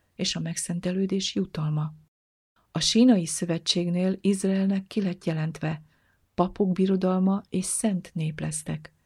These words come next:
Kettő Mózes tizenkilenc hat. A valóságban pontosan ilyen az Isten népe.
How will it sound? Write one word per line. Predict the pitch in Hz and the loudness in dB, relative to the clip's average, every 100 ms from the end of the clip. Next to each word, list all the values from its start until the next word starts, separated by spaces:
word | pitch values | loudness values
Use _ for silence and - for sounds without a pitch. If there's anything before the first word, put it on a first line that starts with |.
| _ _ - | _ _ -6
Kettő | 170 165 - | -6 -4 -8
Mózes | 165 156 151 151 | -6 -6 -6 -8
tizenkilenc | - 190 190 180 165 156 156 156 _ | -6 -4 -4 -6 -8 -6 -6 -8 _
hat. | - 151 156 - _ _ _ _ _ _ _ _ _ _ _ - | -6 -6 -6 -14 _ _ _ _ _ _ _ _ _ _ _ -2
A | 170 | 2
valóságban | 214 233 226 - 202 190 190 190 | 6 6 6 2 0 2 4 4
pontosan | 226 220 208 - 202 196 | 4 2 0 0 0 -2
ilyen | - 185 160 | 0 -2 -2
az | 156 151 | -4 -4
Isten | - - 156 | -6 -4 -2
népe. | 156 156 156 156 | -2 -2 -6 -8